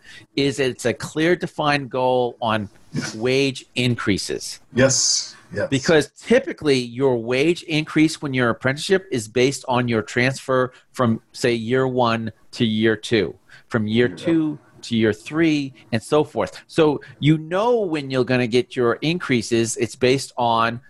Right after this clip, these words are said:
Speaker 1: you know, your, how you evolved in the program. Uh,
Speaker 2: Right.
Speaker 1: until you get to your journeyman, then you get your wage increase, and then after that, companies give it on merit. But
Speaker 2: Sure.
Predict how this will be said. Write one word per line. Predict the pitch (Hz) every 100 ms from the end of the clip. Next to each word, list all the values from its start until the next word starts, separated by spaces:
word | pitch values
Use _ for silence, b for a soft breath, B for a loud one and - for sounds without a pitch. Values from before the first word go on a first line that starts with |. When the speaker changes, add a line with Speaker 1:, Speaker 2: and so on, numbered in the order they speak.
| b -
Speaker 1:
you | 143
know, | 123 127
your, | 117 127 131 131 - - - -
how | - 131
you | 139 147
evolved | 131 117 113 117
in | 127
the | 135
program. | - 180 294 113 73 - B B B -
Uh, | 113
Speaker 2:
Right. | 120
Speaker 1:
until | 123 160
you | 160
get | 156 -
to | 143
your | 135
journeyman, | 147 180 139 120
then | 117 117
you |
get | 110 120 131
your | 107 B B -
wage | 131 135 135
increase, | 131 131 113
and | 110
then | 107
after | 101 -
that, | 107 107 - _ -
companies | 120 104 98
give | 110 92
it | -
on | 90 90
merit. | 95 90 - - B B _
But | 190 -
Speaker 2:
Sure. | 180